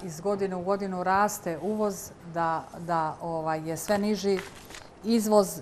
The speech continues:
i, ovaj, također činjenica da, recimo, dvije hiljade šeste godine nam je, a, deficit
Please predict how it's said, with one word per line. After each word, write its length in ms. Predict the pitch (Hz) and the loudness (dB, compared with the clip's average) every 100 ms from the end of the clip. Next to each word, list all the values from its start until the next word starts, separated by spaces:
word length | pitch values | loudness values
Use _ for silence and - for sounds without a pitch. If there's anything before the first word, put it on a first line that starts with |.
| - | -6
i, 240 | 190 180 175 | 0 0 0
ovaj, 460 | 175 170 165 160 160 | 0 2 4 4 2
također 440 | - 165 202 202 | 0 2 2 2
činjenica 600 | 190 214 214 208 196 190 | 0 0 0 0 0 0
da, 180 | 180 180 | 4 6
recimo, 380 | 196 202 185 175 | 4 2 -2 -4
dvije 200 | 185 220 | -2 -2
hiljade 320 | 208 208 185 | 0 -2 -2
šeste 440 | 175 220 196 - | 0 2 2 0
godine 440 | 170 214 220 202 185 - - - - - | 2 2 2 2 0 -4 -20 -20 -14 -2
nam 220 | 175 180 | 0 2
je, 260 | 175 165 - | 2 0 -2
a, 200 | 175 165 | 0 2
deficit 640 | 170 233 240 190 - 156 | 4 4 4 -2 -4 -6